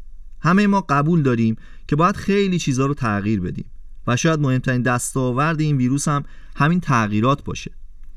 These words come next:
اگرچه متاسفانه برای رسیدن به این نتیجه بهای سنگینی رو داریم می‌پردازیم،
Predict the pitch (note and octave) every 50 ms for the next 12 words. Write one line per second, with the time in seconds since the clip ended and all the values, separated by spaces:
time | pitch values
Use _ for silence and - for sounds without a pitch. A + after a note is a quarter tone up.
0 | - - - - - - - - D#3 F3 F3+ F#3+ F#3 E3+ - B3+ B3+ A#3 - F3+
1 | D#3 D3 - D3 C#3 - C#3+ C3+ C#3 D3 C#3+ B2 B2+ B2 B2+ C#3 D#3 D3+ C3+ C3
2 | B2+ - - B2 A2 C3+ D3 D3+ D3 A#2+ A#2 B2+ C#3 C#3 C3+ A#2 A#2 - A#2+ G#2+
3 | A2 B2+ A#2+ G#2+ - - - - - - - B2+ C3 C3+ D3 D#3 F3 F#3+ - -
4 | - D3 C3+ C3+ C3+ B2+ C#3 F3 G3 G3 E3 C3 A2+ G#2 G#2 G2+ G2+ F#2+ G2 F#2
5 | - - F#2+ F#2+ F#2 F#2 F#2 F2 - - - -